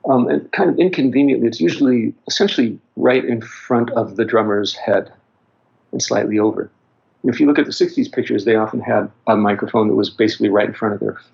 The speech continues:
forehead. Uh, they were fairly low. The main thing is if they have their cymbals high, you don't want it to be in a case where it might hear the cymbals inverting if they're swinging. So it needs to be either above or below the cymbals, typically slightly above.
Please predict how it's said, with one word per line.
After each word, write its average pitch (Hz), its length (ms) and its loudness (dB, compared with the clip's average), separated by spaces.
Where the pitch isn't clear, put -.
forehead. - 420 0
Uh, 107 240 2
they 123 100 2
were 120 140 2
fairly 120 360 2
low. 107 400 -2
The 120 100 0
main 127 220 2
thing 127 140 2
is 113 120 -2
if - 100 -12
they 117 80 0
have 113 100 0
their 101 80 -2
cymbals 120 400 0
high, 110 220 0
you 107 160 0
don't 113 200 2
want 104 160 0
it 104 100 -4
to 113 100 -8
be 110 180 0
in 101 80 0
a 101 60 -2
case - 400 -2
where 110 280 -2
it - 160 2
might 110 220 2
hear 123 200 2
the 110 80 -4
cymbals 110 440 -2
inverting 107 500 0
if - 100 -12
they're - 100 -4
swinging. 110 440 -4
So - 140 -2
it 104 80 -2
needs 123 200 2
to - 80 -12
be 117 240 0
either 123 220 4
above 107 300 2
or 113 60 0
below 107 280 0
the 101 100 -6
cymbals, - 340 -8
typically - 480 -8
slightly - 360 -6
above. 113 260 -8